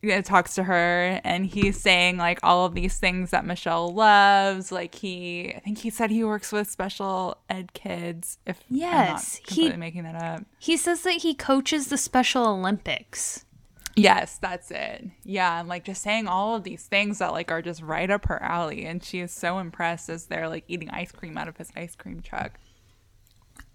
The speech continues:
Speaker 2: It wasn't even ice cream. It was snow cones.
Speaker 1: Oh, gross.
Speaker 2: Yeah, offensive to call it ice cream. Because
Speaker 1: Yeah.
Speaker 2: they kept calling it ice cream and it wasn't.
Speaker 1: Wow, I didn't even notice.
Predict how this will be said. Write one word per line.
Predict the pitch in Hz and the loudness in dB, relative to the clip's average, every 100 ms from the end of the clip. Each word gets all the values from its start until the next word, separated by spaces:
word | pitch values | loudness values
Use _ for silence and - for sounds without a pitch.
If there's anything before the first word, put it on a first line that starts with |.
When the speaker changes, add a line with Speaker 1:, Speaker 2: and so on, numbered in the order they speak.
| - | 0
Speaker 2:
It | 240 | 6
wasn't | 233 254 | 6 6
even | 302 285 | 2 4
ice | 180 190 - | 6 6 4
cream. | - 208 208 202 - - - | 2 4 4 0 -6 -20 -6
It | 202 | -4
was | 196 | -2
snow | - 185 | 0 0
cones. | 175 180 175 185 - - _ - - - - - _ - - | 0 -4 -4 -6 -10 -14 _ -20 -20 -20 -20 -20 _ -16 -8
Speaker 1:
Oh, | 269 202 170 165 | -2 -2 -4 -10
gross. | 202 262 294 180 165 170 | -6 2 4 4 0 0
Speaker 2:
Yeah, | 226 202 180 | 6 8 8
offensive | 165 208 202 - 180 175 | 2 -2 -2 -2 -4 -4
to | - | -8
call | 202 196 185 | -2 0 2
it | 175 | 2
ice | 180 185 - | 2 2 -4
cream. | - 160 160 175 - _ | -6 -4 -4 -6 -14 _
Because | 208 196 226 | -10 0 2
Speaker 1:
Yeah. | 214 | 4
Speaker 2:
they | 226 | 4
kept | 247 254 | 4 0
calling | - 214 208 | 2 2 2
it | 165 | 2
ice | 185 | 0
cream | - 160 | -4 -14
and | 156 | -14
it | 156 | -12
wasn't. | 170 165 - _ _ _ _ _ | -12 -14 -18 _ _ _ _ _
Speaker 1:
Wow, | 175 156 160 - | 0 0 0 4
I | 190 | 6
didn't | 185 | 6
even | 175 170 | 4 -2
notice. | 160 156 160 160 - | -2 -2 -2 -4 -4